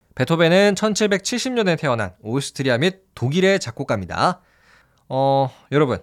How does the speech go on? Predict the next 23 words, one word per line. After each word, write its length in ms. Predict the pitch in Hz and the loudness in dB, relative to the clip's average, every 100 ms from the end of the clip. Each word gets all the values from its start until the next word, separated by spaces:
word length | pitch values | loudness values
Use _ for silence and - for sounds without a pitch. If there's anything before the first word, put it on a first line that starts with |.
| - | -4
나폴레옹과 880 | 110 117 202 208 202 196 180 196 190 | -2 -2 0 2 4 4 4 2 2
베토벤 540 | 160 - 147 104 85 - | 0 -4 -2 -2 -4 -10
이 120 | 107 | -12
두 220 | 92 135 | -6 -4
명의 420 | 185 208 202 202 - | 0 0 2 -2 -4
업적이라고 840 | - - _ - 190 160 123 117 147 | -8 -8 _ -2 0 2 0 -2 -2
해야 80 | |
될까요? 400 | 139 117 90 127 170 _ _ - | -2 -2 -2 -4 -6 _ _ -14
이게 420 | 131 170 165 123 - | -6 -2 -2 -4 -10
뭐 260 | 95 92 | -10 -6
너무나도 520 | 92 131 196 202 165 | -2 2 4 4 2
유명하죠. 680 | 104 110 120 180 190 139 110 _ _ _ - | -2 -2 0 0 0 -2 -4 _ _ _ -2
그런데 500 | 147 131 156 107 - _ _ | 0 2 0 0 -8 _ _
특히 460 | - 185 - 202 143 | -12 -10 -6 -2 -2
이 60 | |
둘의 320 | 139 - 131 127 | -4 -2 -2 -2
관계가 640 | - 120 156 220 226 180 | -4 -2 0 0 2 2
또 120 | - | 0
재밌습니다. 680 | 113 98 120 - 98 87 82 - _ _ _ | -6 -6 -8 -8 -10 -12 -14 -16 _ _ _
뭐 80 | 104 | -14
어떻게 240 | - - | -10 -6
보면 460 | 160 143 180 139 104 - | -4 -2 0 -2 -4 -10
베토벤이 880 | 117 120 240 233 233 214 220 220 196 | -10 -8 -4 0 0 0 -2 0 -2